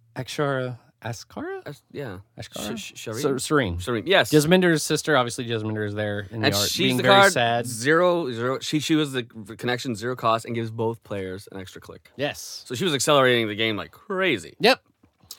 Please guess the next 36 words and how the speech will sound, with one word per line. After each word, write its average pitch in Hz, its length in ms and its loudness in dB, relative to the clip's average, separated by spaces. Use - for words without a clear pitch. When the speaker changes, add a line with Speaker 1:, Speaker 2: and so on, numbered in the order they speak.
Speaker 1:
Um, 123 440 0
so 143 220 0
the 131 80 -2
price 240 240 6
of 190 60 -12
freedom 190 300 0
is 139 180 0
a 127 160 -4
zero 220 440 2
cost 185 380 -4
event. 175 360 2
As 120 140 -2
an 120 60 -4
additional 196 480 0
cost - 380 -4
to 147 60 -4
play 190 200 0
this 190 180 -2
card, 131 460 0
you 123 80 -8
trash 135 440 -2
an 123 60 -4
installed 107 480 -4
connection. - 380 -18
Speaker 2:
Mm-hmm. 123 180 -6
Speaker 1:
The - 80 -12
corp - 280 4
cannot 277 480 4
advance 165 460 0
cards 127 540 -4
during 139 360 0
his 147 340 -4
or 127 200 -2
her 110 220 -6
next 95 460 -10
turn. 175 340 2